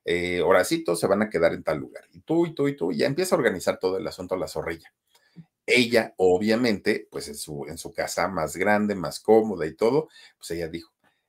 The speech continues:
pero, pues, ya, ya, ya tenía su plan, la Zorrilla. Entonces dijo: "Voy a esperar a que los chamacos se duerman.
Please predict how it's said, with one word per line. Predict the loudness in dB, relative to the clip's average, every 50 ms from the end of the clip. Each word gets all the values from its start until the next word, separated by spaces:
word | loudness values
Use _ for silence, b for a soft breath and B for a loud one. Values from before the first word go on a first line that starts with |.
| _ _ _ _
pero, | 8 8 8 10 8 6 4 0 -6 _ _ _ _ _ _
pues, | -10 -8 -6
ya, | -4 -4 -4
ya, | -6 -6 -8 -8 -8
ya | -8 -10 -10 -10
tenía | -8 -6 -4 -4 -4
su | -6 -8 -4 -2
plan, | 0 2 2 0 0 -4 -8 _ _ -10
la | -10 -10 -6
Zorrilla. | -6 -6 -4 -2 -4 -4 -6 -10 _ _ _ _ _ _ _ _ _ _
Entonces | -16 -10 -6 -6 -4 -2 -2 -2 -2
dijo: | -4 -4 -4 -4 -4 -4 -8 _ _ _ _ _ _ _
"Voy | -6 -2 -2 -2 -2 -2
a | -4
esperar | -6 -6 -4 -2 0 2 2 2 2 -2
a | -6 -12
que | _ -12
los | -12 -12 -12 -12
chamacos | -12 -12 -10 -10 -10 -6 -6 -6 -2
se | -2 0 2
duerman. | 2 2 2 2 0 0 -2 -2 -4 -8 -12